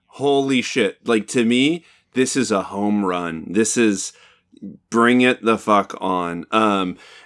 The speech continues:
I mean, it, it, Sam Raimi is,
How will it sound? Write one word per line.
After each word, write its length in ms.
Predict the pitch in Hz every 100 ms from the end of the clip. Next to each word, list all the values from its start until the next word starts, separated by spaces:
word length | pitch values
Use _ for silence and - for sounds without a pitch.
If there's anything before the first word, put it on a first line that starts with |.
| -
I 100 | 139
mean, 340 | 147 139 135 131
it, 140 | 127 127
it, 100 | - - - - - - _
Sam 340 | - 196 180 180
Raimi 580 | 165 165 175 175 175 175 139
is, 580 | 147 147 147 139 -